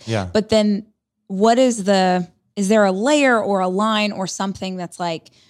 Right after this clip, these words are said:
Speaker 2: "Well, this is real journalism," if we're allowed to say it, and
Speaker 1: Yeah.
Speaker 2: this is clickbait
Speaker 1: Oh, of course.
Speaker 2: calling themselves a journalist?
Speaker 1: Well, I mean, what I have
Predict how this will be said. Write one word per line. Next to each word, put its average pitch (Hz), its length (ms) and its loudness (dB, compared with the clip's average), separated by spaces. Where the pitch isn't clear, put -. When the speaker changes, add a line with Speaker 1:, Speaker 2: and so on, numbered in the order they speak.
Speaker 2:
"Well, 208 120 0
this 220 320 -2
is 202 240 -6
real 190 460 0
journalism," 175 1000 -6
if - 140 -6
we're 214 80 2
allowed 190 240 2
to 240 60 -6
say 349 260 0
it, - 100 -4
and 226 140 2
Speaker 1:
Yeah. - 120 4
Speaker 2:
this 247 200 0
is 254 180 -6
clickbait - 640 -8
Speaker 1:
Oh, 190 140 2
of 165 160 -6
course. 123 400 -2
Speaker 2:
calling 233 460 2
themselves - 500 -12
a 170 80 -10
journalist? 156 680 -16
Speaker 1:
Well, 160 80 -4
I 180 40 0
mean, 175 320 0
what 156 360 -4
I 175 420 -2
have 113 300 -2